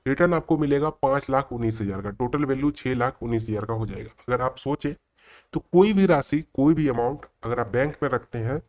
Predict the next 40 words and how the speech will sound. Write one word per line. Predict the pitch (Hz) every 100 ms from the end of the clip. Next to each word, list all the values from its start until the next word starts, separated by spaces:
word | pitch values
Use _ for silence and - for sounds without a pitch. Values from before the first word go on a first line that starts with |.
| _ _ _ _ _ _ _ _ - - _ -
तो | 170
दस | 135 175 180
साल | 165 143 135
में | 151 170
आपको | 120 113 170 175
छः | - 139
छः | 156
गुना | 135 123 127
रिटर्न | 117 117 143
नहीं | 120 104 127
दे | 110 101 98
सकता। | - 104 - 95 - _ _ _ _ _ _ _
तो | 131
यहाँ | 135 139 180
पे | 180
मिल | 170 170
रहा | 165
है, | 170
रीजन | 123 139 175 202
क्योंकि | - - 139 175
ये | 160 175
मार्केट | 151 127 123 139
पे | 143
डिपेंडेंसी | 131 120 120 127 123 170
रखता | 147 - 156
है। | 147 156
मार्केट | 120 117 143
जैसे | 127 139 151 175
जैसे | 165 160 156 _ -
आगे | 117 143
बढ़ेगा, | 135 131 139 143 - _ _ _ _ - _ _ -
प्रॉफिट | 135 175 165
होगा, | 151 151 - -
आपको | 131 139 - 147
भी | 151
प्रॉफिट | 120 110 - - 110
होगा। | 98 - _ _ _ _ _ _ _ _ _ _ _ _ - _
पन्द्रह | 139 151 175
सालों | 170 165 170
में | 180